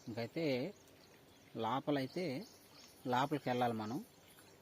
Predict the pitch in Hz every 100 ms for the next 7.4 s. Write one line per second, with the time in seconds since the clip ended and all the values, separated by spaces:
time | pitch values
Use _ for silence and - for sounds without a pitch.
0 | - - - - 123 147 151 143 143 131
1 | 139 180 131 - 120 113 104 92 - -
2 | - - - - - - - - - -
3 | - 117 131 139 135 - 170 285 - -
4 | - - - - - - - - 120 131
5 | - 131 135 123 120 123 123 - 113 104
6 | - 139 226 - - - - - - -
7 | - 117 117 117